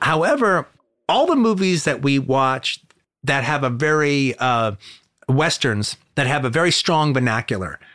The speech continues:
going on where, oh, the people are actually kind of verbose, but they're not the verbosity of, of people with a college education.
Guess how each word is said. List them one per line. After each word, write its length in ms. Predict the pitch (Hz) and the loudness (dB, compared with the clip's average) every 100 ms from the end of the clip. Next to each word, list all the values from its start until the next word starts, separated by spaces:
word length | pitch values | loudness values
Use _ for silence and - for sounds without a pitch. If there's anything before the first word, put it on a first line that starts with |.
| _ - | _ -2
going 340 | 120 117 113 | 0 2 2
on 360 | 107 104 95 90 - - - | 0 0 -2 -8 -16 -20 -2
where, 420 | 131 120 110 104 - | 0 2 2 -2 0
oh, 320 | 226 151 110 _ - | 0 0 -2 _ -10
the 120 | 147 | -4
people 320 | - 294 285 | -2 0 2
are 120 | 220 190 | 2 2
actually 340 | 185 - 160 | 0 -2 -2
kind 300 | - 185 190 | -2 0 0
of 160 | 165 151 | 0 0
verbose, 840 | 147 113 185 185 156 113 - - - | 0 2 2 4 2 0 -4 -6 -4
but 140 | 147 156 | -2 0
they're 100 | 175 | 0
not 200 | 190 190 | 0 0
the 60 | |
verbosity 720 | 156 156 147 156 - 156 147 | 0 2 2 0 0 0 2
of, 340 | 131 135 127 - | 2 2 0 -2
of 320 | 131 131 123 - | 0 0 -2 -6
people 260 | - 147 147 | -2 0 2
with 120 | 135 | 2
a 40 | 131 | 2
college 340 | 147 139 127 | 0 0 0
education. 580 | 120 120 143 139 - | -2 -2 0 0 -2